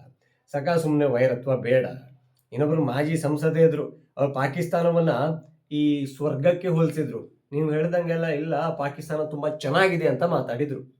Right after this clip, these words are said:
ಆಮೇಲೆ ಬಿಡಿ, ಅವ್ರದ್ದು ರಾಜಕೀಯನೇ ಮುಗ್ದೋಯ್ತು. ಆ ಕಡೆ ಸಿನಿಮಾದಲ್ಲೂ ಕಾಣ್ತಾ ಇಲ್ಲ, ಈ ಕಡೆ ರಾಜಕೀಯದಲ್ಲೂ ಇಲ್ಲ, ಏನೋ ಮಾಡ್ಕೊಂಡು ಓಡಾಡ್ತಾ ಇದ್ದಾರೆ. ಆದ್ರೆ ನಿನ್ನೆ ಸೋತಿದ್ದಿದ್ರೆ ಅನ್ನೋ ವಿಚಾರ ಹೇಳ್ದ್ನಲ್ಲ, ಅದೇ ತರ ಗೆದ್ದ ಮೇಲೆ ಏನೆಲ್ಲ ಆಯ್ತು ಅನ್ನೋದನ್ನು ಕೂಡ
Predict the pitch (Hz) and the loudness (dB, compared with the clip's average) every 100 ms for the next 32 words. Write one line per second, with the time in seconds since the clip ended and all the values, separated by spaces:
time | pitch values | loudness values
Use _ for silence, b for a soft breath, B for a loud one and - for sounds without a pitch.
0 | _ 139 156 156 151 139 120 - - 139 | _ -2 2 2 2 0 -4 -12 -6 -4
1 | 131 123 135 139 135 131 139 123 120 139 | -2 0 0 -2 -4 -2 -2 -2 -2 2
2 | 131 117 113 147 160 131 - b b b | 2 0 0 0 0 -4 -10 b b b
3 | b b 135 135 135 127 139 160 160 156 | b b -6 -2 -2 -2 0 2 4 2
4 | 160 160 180 202 214 214 208 208 202 151 | 0 0 -2 -2 -4 -4 -2 0 2 0
5 | 170 143 123 131 156 147 156 165 160 160 | -2 -2 -2 -2 -4 -4 0 2 2 0
6 | 202 202 196 147 226 240 214 196 190 220 | -2 0 0 2 2 2 2 -2 0 -2
7 | 143 139 156 160 - 165 135 139 120 - | 2 0 2 0 0 0 2 2 0 -8
8 | _ _ 127 127 123 127 131 - b b | _ _ -4 -4 -2 -4 -4 -6 b b
9 | b - 147 196 139 120 170 143 - - | b -2 2 4 4 4 0 0 -4 -14
10 | _ _ _ _ 156 190 202 190 180 190 | _ _ _ _ 0 0 0 -6 0 2
11 | 175 170 143 165 156 135 131 120 101 107 | 2 2 0 2 4 4 0 -2 -6 -2
12 | 156 - - 123 165 185 156 107 123 165 | -2 -4 -12 -4 -2 2 2 0 -6 -8
13 | - - 131 160 160 202 202 226 240 220 | -18 -14 -2 0 2 0 2 2 2 2
14 | 208 202 196 180 180 175 170 139 127 127 | 0 0 0 0 -2 -2 -2 -4 -6 -6
15 | 143 | -4